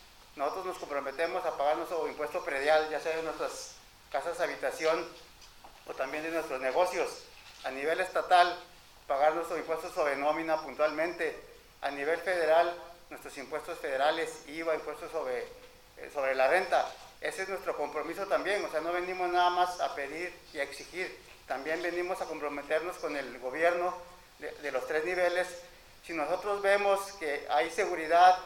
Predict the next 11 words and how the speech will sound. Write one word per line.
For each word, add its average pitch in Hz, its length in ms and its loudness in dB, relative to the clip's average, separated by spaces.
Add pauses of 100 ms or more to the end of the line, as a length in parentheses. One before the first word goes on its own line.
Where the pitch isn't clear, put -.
(320)
que 165 80 0
hay 175 180 2
obras 185 300 6
en 180 100 -4
nuestra 151 200 -6
ciudad, 156 440 2
nuestro - 280 -8
compromiso 147 520 -4
también 156 340 -2
es 170 260 -4
apoyarlos 151 720 2